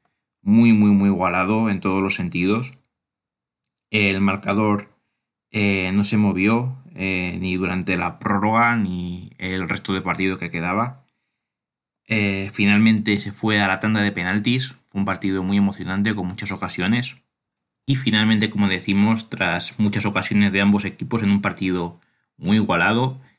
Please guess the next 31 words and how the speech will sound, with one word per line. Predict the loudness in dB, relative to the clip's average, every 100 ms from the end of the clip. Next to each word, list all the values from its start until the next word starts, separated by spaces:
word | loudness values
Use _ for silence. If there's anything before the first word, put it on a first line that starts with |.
| _ _
eh, | -8 -6 -4 -6 -6 -4 -4
ganó | -4 -2 -2 -2 -4 -6
el | -6 -4
Manchester | -4 -6 -6
United | -4 -4 -4 -6
en | -8 -8
penaltis. | -6 -4 -2 -2 -2 -8 _ _ _ _
Tevez | 0 0 -2
acertó | -6 -4 -4
el | -2
primero, | -2 0 2 0 -2 -6 -18 _
Palace | 2 2 0
también | -4 -2
empató | -2 -4 -2
a | 0
uno, | 2 4 4 2 -4 -14 _ _ _ -2
Carrick | 0 2
marcó | 0 0 -2
el | -2
segundo, | -2 0 2 4 2 -2 -12
Giuliano | -4 0 2 2
Belletti | 2 2 -2
también | -4 -2 -2 -2 -2 -6 -6
marcó | -4 -2 -2
el | -2
segundo, | 0 2 2 2 -2 -10 _ _ _
Cristiano | -2 -2 2 4 4
Ronaldo | 4 2 2 -2
falló | -2 0 0
el |
tercero, | 0 -4 -2 -2 -2 -4